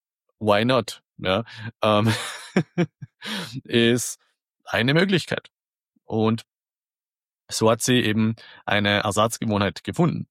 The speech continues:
Und wie gesagt, vielleicht denkst du dir, ja, Popcorn ist jetzt auch nicht so toll, als ob das jetzt besser wäre.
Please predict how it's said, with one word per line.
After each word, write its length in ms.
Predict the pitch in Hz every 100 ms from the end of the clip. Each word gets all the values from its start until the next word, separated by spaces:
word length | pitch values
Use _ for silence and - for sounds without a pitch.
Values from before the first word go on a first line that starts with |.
| - - -
Und 100 | -
wie 60 | 113
gesagt, 300 | 113 117 120
vielleicht 260 | 104 107 113
denkst 140 | 110
du 80 | 107
dir, 160 | 98
ja, 240 | 85 80 90
Popcorn 500 | 120 110 - 107 107
ist 120 | 101
jetzt 180 | 101 -
auch 160 | 135
nicht 160 | 151 131
so 140 | 117
toll, 400 | 113 98 107 135
als 220 | 123 104 107
ob 120 | 113
das 120 | 110
jetzt 200 | 107 -
besser 300 | - - 120
wäre. 260 | 104 110